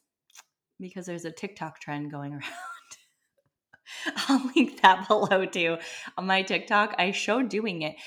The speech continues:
And what convinced me to try it is watching other people do it, and it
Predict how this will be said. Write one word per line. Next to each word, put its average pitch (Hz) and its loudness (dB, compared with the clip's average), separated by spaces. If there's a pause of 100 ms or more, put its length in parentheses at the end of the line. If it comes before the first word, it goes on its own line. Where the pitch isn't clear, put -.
(260)
And 185 -2
what 196 0
convinced 202 -4
me 302 -2
to 285 0
try 170 0
it 285 -2 (440)
is 185 -2
watching 196 -2
other 170 -2
people 262 -4 (540)
do 196 -2
it, 285 0
and 220 -6
it 220 -10